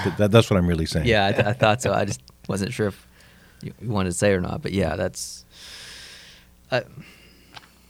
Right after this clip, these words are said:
Speaker 2: at, at the same time, like, I, I wouldn't wanna see it. I want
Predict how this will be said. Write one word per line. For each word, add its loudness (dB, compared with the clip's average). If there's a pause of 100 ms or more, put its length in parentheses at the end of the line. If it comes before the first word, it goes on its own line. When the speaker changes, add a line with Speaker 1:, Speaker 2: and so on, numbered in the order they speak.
(580)
Speaker 2:
at, 0
at 0
the -14
same 0
time, 2
like, 2
I, 2 (160)
I 0 (140)
wouldn't 4
wanna 2
see 0
it. 4
I 2
want 0